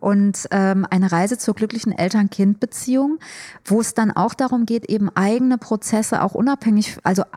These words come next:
als Anlass sind die, sind die Kinder da und trotzdem Schuld und Scham ist etwas, was wir ohne den anderen bewältigen müssen. Da geht's um Selbstliebe, da geht's um Selbstannahme und all das ist auch sozusagen etwas, was wir auf dieser Reise,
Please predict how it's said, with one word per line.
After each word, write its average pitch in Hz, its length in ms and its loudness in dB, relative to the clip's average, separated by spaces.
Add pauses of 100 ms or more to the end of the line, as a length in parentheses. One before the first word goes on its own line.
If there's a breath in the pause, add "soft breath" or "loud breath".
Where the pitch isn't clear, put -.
(280)
als - 320 -2
Anlass 262 500 0
sind 208 180 2
die, 180 200 -2
sind 190 220 0
die 175 60 -2
Kinder 262 380 0
da 247 280 -2 (320)
und 190 220 2
trotzdem 214 380 0
Schuld 220 320 0
und 180 200 2
Scham 196 500 2 (640 loud breath)
ist - 160 -2
etwas, 208 380 -2
was - 180 -2
wir 185 160 0
ohne 233 300 2
den 170 220 0
anderen 170 360 2
bewältigen 170 540 2
müssen. 170 380 2
Da 190 80 0
geht's 190 240 -2
um 185 100 4
Selbstliebe, 196 640 0
da 185 120 2
geht's 180 240 -2
um 180 120 2
Selbstannahme 190 1000 2
und 170 240 0
all 190 180 2
das 208 220 0
ist - 180 -4
auch 233 340 0
sozusagen 190 560 -2
etwas, - 380 -6
was - 180 -6
wir 165 100 0
auf - 80 -6
dieser 185 220 0
Reise, 190 500 0